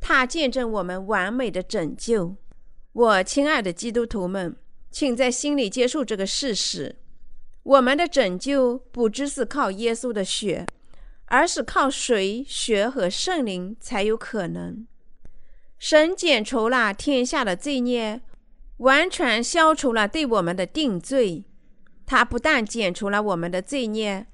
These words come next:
而且还剪除了世人的罪孽。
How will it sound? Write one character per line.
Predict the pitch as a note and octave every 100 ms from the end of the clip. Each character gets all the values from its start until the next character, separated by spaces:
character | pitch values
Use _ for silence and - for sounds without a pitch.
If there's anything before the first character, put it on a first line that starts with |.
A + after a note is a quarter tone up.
| - _ - - -
而 | B3+ E4
且 | - D4
还 | D4+ D4
剪 | C#4+ C4 F#3+
除 | G#3+ A3
了 | A#3 B3 B3+
世 | - - F#4 C#4
人 | F#3 F3
的 | E3+
罪 | E3+ B3
孽。 | F3+ F#3 E3+